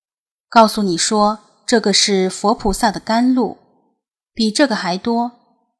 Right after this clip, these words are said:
他们又放了一些藏红花在里头，看起来更好，放在一个金的瓶子里，然后再加上你的一点迷信，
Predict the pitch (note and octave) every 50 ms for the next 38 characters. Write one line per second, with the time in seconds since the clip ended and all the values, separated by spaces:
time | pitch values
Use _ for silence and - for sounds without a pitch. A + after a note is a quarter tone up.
0 | _ - - A#3+ A#3 G#3+ A3 G#3 F#3+ - - C4+ C4 A3 G#3 G#3 G3+ F#3+ - -
1 | - A3+ A3+ A3+ A3+ - C4 A#3 G3+ F#3+ F#3 F3+ F#3 - A#3+ A#3+ B3 B3 C4+ B3
2 | G#3+ F#3+ - - - - - F3 E3+ - _ _ _ _ _ _ - - - A#3
3 | G3+ - - G3 F3 F3+ - - C4 G#3+ - - - - - - _ _ _ _
4 | _ _ _ _ _ _ _ _ _ _ _ _ _ _ - C#4 B3+ A#3+ - A3+
5 | G3+ G3 G3+ - A3+ G#3+ G#3 G3+ G3 - - C#4+ C#4 D4 D4+ C#4 A#3+ - - F#3+
6 | F3 F3 F3 - G3+ F#3+ F#3 E3+ - - _ _ _ _ _ _ _ _ _ _
7 | _ _ _ _ _ _ - G#3+ G#3 G#3 B3+ A#3+ A3 G#3+ G#3+ G#3+ - A#3 G#3+ -
8 | - B3 B3 A#3+ - - B3 A3 G3 F#3+ G3 F#3 F3+ F#3 F#3+ G#3 G#3 G#3 G3 F3
9 | E3+ F3 F#3 F3+ F3+ F#3+ - - - D4+ C4 F#3 F#3